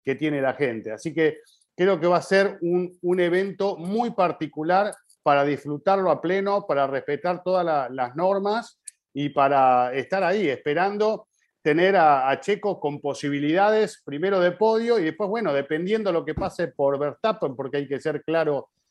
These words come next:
y concreto que es él quien está peleando por el campeonato con Hamilton, dependiendo lo que pase por, eh, con Verstappen,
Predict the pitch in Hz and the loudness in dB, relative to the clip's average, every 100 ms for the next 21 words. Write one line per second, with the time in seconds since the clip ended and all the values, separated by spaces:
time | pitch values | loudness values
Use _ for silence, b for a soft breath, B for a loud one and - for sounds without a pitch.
0 | _ 135 123 135 131 180 175 143 143 139 | _ -10 -2 -2 0 -2 0 -4 -2 -4
1 | - 165 151 131 123 156 139 143 151 127 | 0 -2 -2 -4 -2 -4 -2 -2 -2 -2
2 | 127 123 131 123 151 147 147 160 - 208 | -4 -6 -6 -6 -4 -4 -6 -8 -2 0
3 | 196 190 196 202 - _ _ 147 147 156 | 0 0 0 -2 -6 _ _ -4 -2 -2
4 | 196 208 175 147 160 180 - 165 - - | -2 -2 -2 -2 -4 -6 -6 -10 -12 -4
5 | 175 170 160 156 165 180 175 208 220 220 | -2 0 -2 -2 -2 -2 0 0 0 0